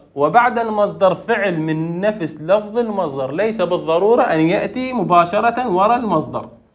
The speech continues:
قد يأتي في نهاية الجملة. لذلك إيش قلنا؟ قلنا لازم تكمل الجملة للأخير حتى تعرف الإعراب. أي اسم استفهام مبني لو معرب؟ أي معربة. ما هي حركتها؟ يقول لك اضبط حركة أي، نقول له حسب ما بعدها. شنو بعدها؟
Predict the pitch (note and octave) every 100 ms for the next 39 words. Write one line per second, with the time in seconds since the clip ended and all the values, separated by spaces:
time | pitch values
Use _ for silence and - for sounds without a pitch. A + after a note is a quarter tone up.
0 | - F#3+ D#3 D3+ - G#3+ C#3+ B2 D3 G3+
1 | A3 D#3 B2+ A#2+ A#2+ - _ _ _ _
2 | _ B2 D3+ E3+ F3 F3+ D#3+ G3+ F#3+ E3
3 | D3 E3+ D#3 F3+ D3 C#3 F3+ F3 C#3 B2+
4 | D#3+ D3+ D3+ G3 - A#3 - - C3+ F3+
5 | A3+ A3+ C#4+ E4+ - - - - - _
6 | _ _ _ _ _ _ _ _ _ _
7 | - G#3+ F#3 F#3 F#3 E3+ D#3 - D3 -
8 | C#3 C3 E3+ F#3 G3 F#3+ F#3+ E3 F3 E3+
9 | - - _ _ _ _ _ _ _ -
10 | D3 E3+ D3 B2+ A2 A2 - _ _ -
11 | F#3 G#3 G#3 F3+ F3+ F3+ F3 E3+ D#3 D#3
12 | D3+ F#3+ G3 F#3+ F#3 F3+ F3+ - E3 E3
13 | D#3+ - C#3 C3+ C#3 C#3+ C#3+ C#3 D3+ E3+
14 | D#3+ D3+ C#3+ A#2 B2 B2+ D3+ F3+ F3 E3
15 | E3 E3+ E3 -